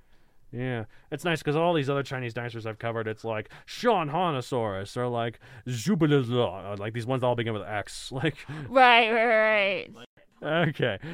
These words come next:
Speaker 1: I, <laughs> okay, let's actually, there's some real, uh, was one called Yangchuanosaurus. That's a real one.
Speaker 2: Oh, yeah,
Speaker 1: Yeah.
Speaker 2: yeah.
Speaker 1: Um, Sign Raptor. Uh, yeah.
Speaker 2: Yeah, all the dinosaurs that you're like,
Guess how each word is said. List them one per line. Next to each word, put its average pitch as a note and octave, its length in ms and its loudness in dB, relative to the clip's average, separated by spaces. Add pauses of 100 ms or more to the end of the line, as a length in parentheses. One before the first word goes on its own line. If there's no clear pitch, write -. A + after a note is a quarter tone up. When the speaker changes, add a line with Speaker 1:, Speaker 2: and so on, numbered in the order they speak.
(140)
Speaker 1:
I, C3+ 100 -2 (1080)
<laughs> B2+ 60 -4
okay, A#2+ 140 -2
let's A#2+ 180 -4
actually, D3 280 -2
there's D#3 200 2
some C#3 160 0
real, C3 240 0
uh, A#2+ 220 -10
was A#2+ 200 -6
one A#2 200 -4
called G#2+ 240 -6
Yangchuanosaurus. A2+ 920 -4
That's A2+ 160 -10
a G#2 40 -8
real G#2 200 -4
one. G#2 300 -6 (480)
Speaker 2:
Oh, F#4 360 -2 (120)
yeah, C#4 420 2
Speaker 1:
Yeah. B3+ 240 -4 (320)
Speaker 2:
yeah. G#2+ 280 -6
Speaker 1:
Um, G#2 200 -8 (240)
Sign A#2+ 300 -6
Raptor. A2 560 -6 (800)
Uh, G2+ 480 -6 (400)
yeah. G2+ 280 -8 (640)
Speaker 2:
Yeah, D#4 260 -6
all B3 120 -2
the A#3+ 100 0
dinosaurs A3+ 540 0
that A#3+ 60 -4
you're A3+ 140 0
like, G3+ 220 0